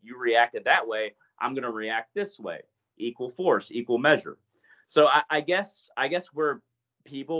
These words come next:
or just humanity slips up is that there's a lot of perceived slights and there's a lot of perceived pain that we thought other people caused us,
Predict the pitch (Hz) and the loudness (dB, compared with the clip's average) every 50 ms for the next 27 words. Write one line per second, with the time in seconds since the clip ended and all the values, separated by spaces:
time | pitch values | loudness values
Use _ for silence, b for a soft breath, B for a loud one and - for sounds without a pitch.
0 | 147 120 104 120 120 113 101 95 _ 95 104 123 123 123 - _ - - 143 143 | -2 -2 -4 -4 -6 -6 -8 -12 _ -16 -12 -12 -12 -12 -14 _ -10 -4 -2 2
1 | 123 117 123 131 135 127 123 117 117 117 - - - 127 135 131 107 - - 131 | 4 4 6 6 4 4 4 4 4 2 -4 -12 -6 -2 -2 -2 -2 0 2 4
2 | 135 127 113 - _ _ _ _ _ _ _ _ - - 123 127 120 120 135 127 | 4 4 4 2 _ _ _ _ _ _ _ _ -6 -4 -4 -4 -2 0 0 2
3 | 123 120 - - 117 131 131 127 127 131 127 135 139 104 - 107 101 - - - | 2 2 0 -2 -6 -6 -6 -4 -4 -4 -2 -2 -2 -4 -6 -10 -18 -18 -18 -16
4 | 123 127 139 143 139 - - - 175 196 220 254 269 _ - - - - - _ | -12 -10 -10 -10 -10 -12 -10 -4 -2 0 0 -2 -2 _ -18 -20 -20 -20 -20 _
5 | _ _ _ _ _ _ - 131 139 139 143 143 127 135 139 139 139 143 147 - | _ _ _ _ _ _ -2 0 0 2 2 0 -2 -2 -2 0 0 0 0 -2
6 | - 120 104 - - - 131 135 147 151 151 _ _ _ - - 160 143 147 160 | -6 -14 -16 -16 -16 -14 -10 -8 -8 -8 -8 _ _ _ -10 -4 -2 0 0 0
7 | 175 185 165 131 113 120 117 117 - 113 127 131 120 151 156 160 180 175 180 185 | -2 -2 -2 -2 0 0 0 -2 -2 -4 -2 -2 -2 -2 -4 -4 -4 -4 -4 -6
8 | 185 - 196 196 208 220 214 - 240 247 254 - | -6 -4 0 0 0 0 -2 -4 -4 -4 -6 -10